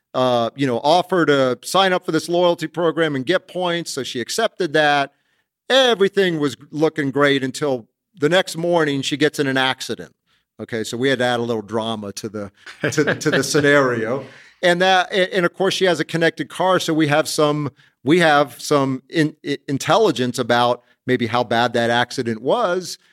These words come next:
Speaker 1: Now we don't wanna cross the creepy line, you know?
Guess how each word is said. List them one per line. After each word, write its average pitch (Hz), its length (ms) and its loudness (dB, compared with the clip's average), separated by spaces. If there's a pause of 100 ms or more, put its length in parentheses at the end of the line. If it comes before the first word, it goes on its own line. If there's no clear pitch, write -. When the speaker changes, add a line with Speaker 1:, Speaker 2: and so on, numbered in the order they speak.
(200)
Speaker 1:
Now 131 140 2
we 156 140 4
don't 180 160 2
wanna 165 220 2
cross 156 480 0
the 151 100 -4
creepy 208 400 -4
line, 131 480 -4 (360)
you 135 140 -2
know? 131 320 -4